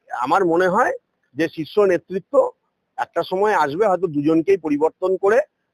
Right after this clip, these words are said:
অন্য কাউকে রাখতে পারে, নতুন কোনো মুখকে আনতে পারে, অথবা এটা হতে পারে যে অ্যাকচুয়াল ব্যাপার হচ্ছে যে কাজল শেখকে ওখানে তৃণমূল খুব একটা, আহ, মানে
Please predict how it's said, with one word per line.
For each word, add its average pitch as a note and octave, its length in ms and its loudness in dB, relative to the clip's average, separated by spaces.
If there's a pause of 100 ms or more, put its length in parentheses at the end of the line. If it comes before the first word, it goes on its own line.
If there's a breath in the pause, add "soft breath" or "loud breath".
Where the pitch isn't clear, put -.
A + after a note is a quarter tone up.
(420)
অন্য E3 240 0
কাউকে E3 260 2
রাখতে D#3 320 0
পারে, F#3 200 2
নতুন D#3 300 0
কোনো D#3 180 -2
মুখকে D3 340 -6
আনতে C3+ 280 -4
পারে, D#3+ 200 0 (220)
অথবা F#3 320 0
এটা F#3 220 2
হতে G3 240 0
পারে F3 220 -2 (540)
যে B2 520 0 (1120)
অ্যাকচুয়াল D#3+ 360 -4
ব্যাপার E3 260 -2
হচ্ছে F3 160 -8
যে F#3+ 120 -4
কাজল D3 380 -4
শেখকে G3+ 400 -6
ওখানে F3 340 -4
তৃণমূল E3 500 -2
খুব D#3 180 -8
একটা, F#3 440 0 (480 loud breath)
আহ, C3+ 560 0
মানে C#3 480 -2